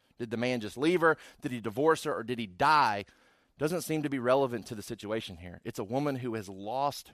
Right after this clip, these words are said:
her husband, has kind of had her life changed in ways that she wasn't planning for. Okay? And it can certainly be just as devastating from a shock value to lose a spouse through death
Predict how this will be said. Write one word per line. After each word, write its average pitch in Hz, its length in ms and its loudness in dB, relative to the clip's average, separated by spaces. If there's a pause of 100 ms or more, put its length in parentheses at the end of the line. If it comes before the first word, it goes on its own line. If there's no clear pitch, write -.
(100)
her 127 160 -6
husband, 101 640 -4 (240)
has 127 120 -4
kind 139 200 -2
of 120 80 -2
had 135 240 0
her 151 320 -2
life 123 520 2 (600)
changed 156 800 -2 (380)
in 139 160 -2
ways 131 260 2
that 113 100 -4
she - 100 -8
wasn't 127 280 -2
planning 101 340 -6
for. - 280 -16 (880)
Okay? 117 340 -2 (360)
And 135 160 -2
it 135 160 0
can 165 160 -2
certainly 147 460 0
be 127 260 -4
just 123 240 -4
as 113 120 -6
devastating 113 760 -2 (380)
from 123 280 -2
a 104 360 0 (680)
shock - 440 0
value 104 480 -4 (360)
to 127 100 -6
lose 127 460 -2
a - 80 -8
spouse 120 440 0
through 101 200 -10
death 117 440 0